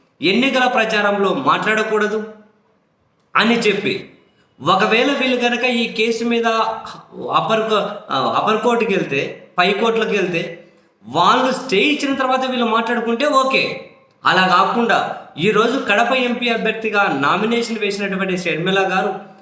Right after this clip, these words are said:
ఆ, ఆ ఆర్ఓ కార్యాలయం దగ్గర నుంచే బయటకు వచ్చేసి ఇమ్మీడియట్గా అక్కడే మీడియా సమావేశం పెట్టి, మళ్ళీ వివేకానంద రెడ్డి గారి హత్య కేసు గురించి నరికారు, నరికారు, నరికారు అని ఏడు సార్లు చెప్పి,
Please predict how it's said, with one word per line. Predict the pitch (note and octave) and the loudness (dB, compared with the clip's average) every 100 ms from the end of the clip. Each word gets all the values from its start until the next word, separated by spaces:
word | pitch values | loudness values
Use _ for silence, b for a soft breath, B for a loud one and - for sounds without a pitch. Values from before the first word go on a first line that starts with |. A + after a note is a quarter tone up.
| B B _ | B B _
ఆ, | E3+ G3 G3 F3+ D#3+ - - - | 2 4 4 2 0 -2 -8 0
ఆ | D#3+ D#3+ | 2 2
ఆర్ఓ | D#3 G#3+ B3 C4 | 2 2 2 0
కార్యాలయం | B3+ A#3 A#3 A3+ A3 | 2 0 2 0 0
దగ్గర | G#3+ F#3+ G#3 | -2 0 -2
నుంచే | G3+ G3 F#3+ D#3+ A#2 - - - _ _ | -2 -2 0 -2 -2 -8 -14 -20 _ _
బయటకు | E3 G#3+ B3 B3+ | 0 2 2 0
వచ్చేసి | A#3+ - A#3 A#3 G3 A#2+ - - _ _ - | 0 0 -2 0 -2 -4 -10 -20 _ _ -4
ఇమ్మీడియట్గా | F#3+ B3+ C#4+ B3+ A3+ A3+ A3 | 0 2 2 2 0 0 0
అక్కడే | G3+ G#3 G3+ | 0 0 -2
మీడియా | F3+ C3+ G3+ B3 C4 | -2 -2 -2 0 0
సమావేశం | C4 A#3 A3+ A3 A3+ A3+ | 0 0 0 -2 -2 -2
పెట్టి, | A3 A3 G3+ - B B - | -2 0 -2 -4 B B -10
మళ్ళీ | C#3 F#3+ B3 D4 D4 | 0 2 4 2 2
వివేకానంద | A3 A#3+ B3+ B3 A#3+ A#3 | 0 0 2 0 0 0
రెడ్డి | A#3 A3 | -2 -2
గారి | A3 A3 | -2 0
హత్య | G3+ F#3+ F#3 | 2 0 0
కేసు | G3+ A3 | 0 -2
గురించి | G#3+ G#3+ G#3 G3+ G#3 | 0 -2 -2 -2 -2
నరికారు, | G#3+ A3 A3+ A#3 A3+ | -2 -2 -2 -2 -2
నరికారు, | A3 A3 A3+ A#3 G#3+ | -4 -4 -2 -2 -2
నరికారు | G#3+ G#3+ A3 | -2 -2 -2
అని | A3 G#3+ | 0 0
ఏడు | G3+ G3+ | 0 0
సార్లు | G#3 G#3+ G#3+ | 0 -2 -2
చెప్పి, | G#3 G#3 A3 | -2 -2 -2